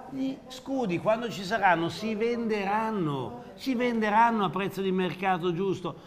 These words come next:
ma il momento è questo. Non vi stiamo dicendo amate gli scudi, scegliete Marenghi.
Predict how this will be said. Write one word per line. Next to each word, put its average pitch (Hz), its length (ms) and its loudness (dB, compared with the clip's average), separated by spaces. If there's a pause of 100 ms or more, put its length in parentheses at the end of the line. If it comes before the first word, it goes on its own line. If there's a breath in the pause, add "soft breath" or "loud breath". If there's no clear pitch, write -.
(140 loud breath)
ma 196 300 -4
il 196 100 -2
momento 220 400 -2
è 180 60 0
questo. 185 420 -2 (300 loud breath)
Non 240 160 -2
vi 247 100 -2
stiamo 277 200 2
dicendo 202 680 0 (160)
amate 190 440 2
gli 175 80 -4
scudi, 185 380 -6
scegliete 165 400 -4
Marenghi. 110 560 -4